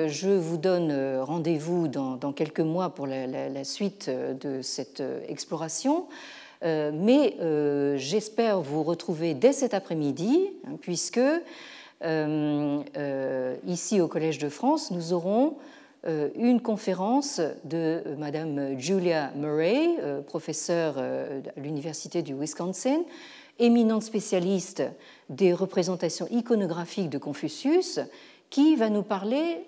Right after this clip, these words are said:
euh, du culte des reliques de Confucius à quatorze heures trente en salle deux. Et je rappelle rapidement le programme de la suite, euh, pour, euh, deux mille dix-neuf.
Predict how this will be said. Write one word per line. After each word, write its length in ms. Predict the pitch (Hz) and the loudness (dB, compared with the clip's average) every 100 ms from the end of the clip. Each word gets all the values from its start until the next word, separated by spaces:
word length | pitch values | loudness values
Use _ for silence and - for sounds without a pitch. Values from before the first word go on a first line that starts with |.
| - | -2
euh, 440 | 170 156 151 160 | 0 0 -2 -4
du 200 | 156 170 | -6 -6
culte 400 | 180 - 311 320 | -4 2 2 2
des 200 | 170 156 | -2 -2
reliques 640 | 151 214 247 349 - - - - - _ | 2 4 8 8 6 -4 -14 -20 -20 _
de 120 | - | -2
Confucius 760 | 214 208 - 170 - 147 131 - | 0 -2 -4 -6 -2 -4 -4 -8
à 80 | 160 | -10
quatorze 440 | - 190 196 165 | -6 -4 -2 -2
heures 120 | 175 - | -4 -4
trente 540 | - 247 277 277 - - - _ | 0 2 2 -4 -16 -20 -20 _
en 120 | 196 | -4
salle 340 | 208 220 185 143 | 0 0 0 2
deux. 200 | 151 127 - - - - - - - - | 2 2 -4 -20 -20 -20 -20 -20 -20 0
Et 260 | 185 156 - | 2 2 0
je 260 | 165 156 175 | -4 0 2
rappelle 800 | 165 156 190 - 226 202 151 - | 2 0 0 4 4 4 0 -2
rapidement 640 | 147 185 185 190 190 190 | -4 -4 -2 0 2 4
le 140 | 170 143 | 4 2
programme 680 | - 175 160 180 170 147 135 - 139 | 4 2 4 2 2 0 -4 -8 -6
de 100 | 156 | -4
la 160 | 143 | -4
suite, 540 | 139 - 214 202 - 139 127 - - - _ - | -6 -2 0 0 -4 -6 -6 -14 -20 -20 _ -4
euh, 160 | 147 135 | -4 -4
pour, 340 | - 165 160 139 | -4 -2 0 0
euh, 140 | 127 | -2
deux 140 | 127 151 | -2 -4
mille 200 | 143 131 | -4 -4
dix-neuf. 720 | 139 143 190 285 349 339 | -6 -4 0 2 2 -2